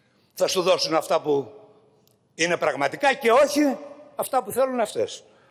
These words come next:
Δεύτερο, στα αποτελέσματα, τα ίδια. Τρίτο, στην εκμετάλλευση, τα ίδια. Πότε έχουμε δικαίωμα;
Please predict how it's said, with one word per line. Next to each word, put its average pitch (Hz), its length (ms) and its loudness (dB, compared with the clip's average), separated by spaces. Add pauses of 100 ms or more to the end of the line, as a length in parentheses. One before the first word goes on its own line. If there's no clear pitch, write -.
(100)
Δεύτερο, - 400 0
στα 214 120 -4
αποτελέσματα, 240 800 -2
τα 247 140 2
ίδια. 156 340 0
Τρίτο, 254 280 -2
στην 233 160 -8
εκμετάλλευση, 214 640 -2
τα 220 140 2
ίδια. 113 340 -2 (1160)
Πότε 285 380 4
έχουμε 190 420 2
δικαίωμα; 156 800 0